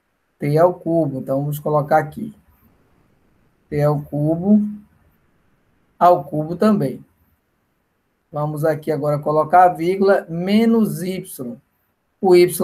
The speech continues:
aqui é T ao cubo, então vai ficar menos T ao cubo. E raiz quadrada de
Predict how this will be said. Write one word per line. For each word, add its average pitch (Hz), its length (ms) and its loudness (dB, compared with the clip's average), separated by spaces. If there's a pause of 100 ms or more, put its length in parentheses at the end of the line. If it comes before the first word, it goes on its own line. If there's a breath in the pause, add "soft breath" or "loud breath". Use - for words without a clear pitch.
(160)
aqui 185 720 0
é 170 320 4 (300)
T 147 240 0
ao 170 180 4
cubo, 180 380 0
então 123 300 -6
vai 131 80 -2
ficar 131 160 -4
menos 147 680 -2 (120)
T 139 380 0
ao 147 240 2
cubo. 123 420 -8 (1300)
E 208 460 4 (720)
raiz 165 540 2
quadrada 202 960 2 (640)
de 165 540 -8